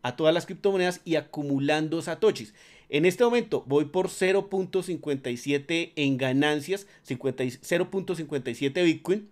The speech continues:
Y que recuerde que mi intención es llegar al un Bitcoin en ganancias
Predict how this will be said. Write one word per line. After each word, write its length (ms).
Y 100
que 160
recuerde 540
que 180
mi 160
intención 520
es 120
llegar 640
al 440
un 340
Bitcoin 580
en 260
ganancias 720